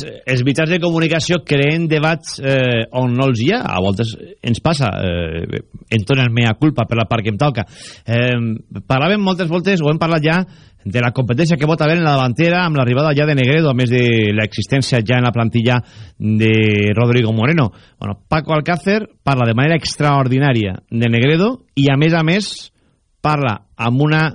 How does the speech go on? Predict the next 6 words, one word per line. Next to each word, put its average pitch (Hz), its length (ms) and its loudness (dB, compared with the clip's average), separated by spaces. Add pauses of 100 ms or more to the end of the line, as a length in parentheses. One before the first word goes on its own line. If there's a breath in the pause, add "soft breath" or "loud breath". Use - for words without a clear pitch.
(340)
senzillesa 139 1000 0
i 160 160 2
naturalitat 151 680 0
absoluta 185 500 -2 (340 loud breath)
sobre 127 460 0
el 117 100 2